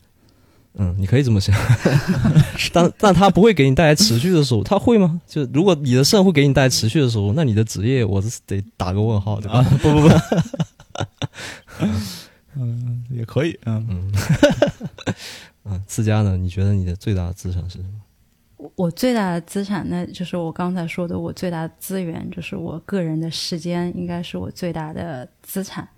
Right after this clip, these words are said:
Speaker 3: 那当然，除了我这个精神上面的资产，我还有物质上面的资产。
Speaker 1: 对。
Speaker 3: 就我但凡能够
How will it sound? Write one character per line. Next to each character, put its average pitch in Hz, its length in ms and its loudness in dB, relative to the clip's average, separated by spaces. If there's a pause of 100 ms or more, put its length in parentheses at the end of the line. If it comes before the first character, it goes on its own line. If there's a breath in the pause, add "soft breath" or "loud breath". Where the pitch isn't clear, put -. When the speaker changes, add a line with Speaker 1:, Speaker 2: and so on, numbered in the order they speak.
(160)
Speaker 3:
那 202 140 -4
当 214 180 -2
然， 180 160 -2
除 - 220 -6
了 185 100 -2
我 175 220 -4
这 170 180 -8
个 151 260 -8 (540)
精 311 180 0
神 208 140 2
上 175 160 -2
面 165 120 0
的 160 60 -2
资 180 140 -8
产， 165 220 -8
我 160 80 -8
还 165 240 -8
有 170 400 -6 (200)
物 262 240 0
质 180 140 -6
上 160 200 -4
面 160 180 -4
的 - 200 -10
资 - 180 -10
产。 98 200 -2
Speaker 1:
对。 95 80 -8 (380)
Speaker 3:
就 180 160 -8
我 170 300 -10
但 185 220 -4
凡 165 260 -8
能 165 140 -6
够 175 320 -8